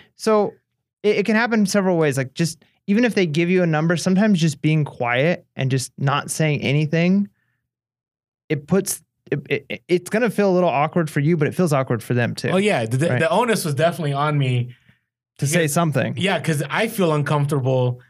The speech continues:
Speaker 2: and I look at you and, yeah, it, it, it happens a lot. I mean, I will tell you, this is, we are consistently getting good deals. Would you say this is, like, one of the best negotiation tools?
Speaker 1: Yeah, it's really, you gotta,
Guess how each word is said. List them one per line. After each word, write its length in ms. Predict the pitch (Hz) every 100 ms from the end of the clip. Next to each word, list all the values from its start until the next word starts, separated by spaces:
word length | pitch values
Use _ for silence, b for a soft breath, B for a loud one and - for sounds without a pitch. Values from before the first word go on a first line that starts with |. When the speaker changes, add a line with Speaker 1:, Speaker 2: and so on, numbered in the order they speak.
| b b b
Speaker 2:
and 160 | 143
I 60 | 156
look 240 | 165 170
at 80 | 147
you 560 | 143 185 170 147 139 135
and, 500 | 120 143 139 135 - _
yeah, 300 | 151 151 117
it, 300 | 135 147 143 -
it, 280 | 147 123 -
it 80 |
happens 420 | 139 180 277 190 143
a 60 |
lot. 400 | 123 147 151 110
I 60 | 139
mean, 160 | 151 151
I 80 |
will 140 | 220 269
tell 200 | - 185
you, 100 | 175
this 220 | 143 175
is, 220 | 214 151 139 b b b b b _ -
we 220 | 147 208
are 80 | 196
consistently 880 | 175 143 - 180 - 170 147 139 127
getting 320 | 120 147 143
good 160 | 139 123
deals. 440 | 123 123 120 123 - -
Would 280 | 147 151 151
you 40 |
say 240 | 147 165
this 220 | 147 156 185
is, 160 | 151
like, 200 | 143 139
one 120 | 143
of 80 | 143
the 40 | 123
best 460 | 127 135 143 -
negotiation 680 | 147 131 131 139 135 131 131
tools? 360 | 123 120 98 -
Speaker 1:
Yeah, 280 | 127 123 123
it's 160 | 127
really, 340 | 147 165 156 -
you 80 |
gotta, 300 | 147 170 170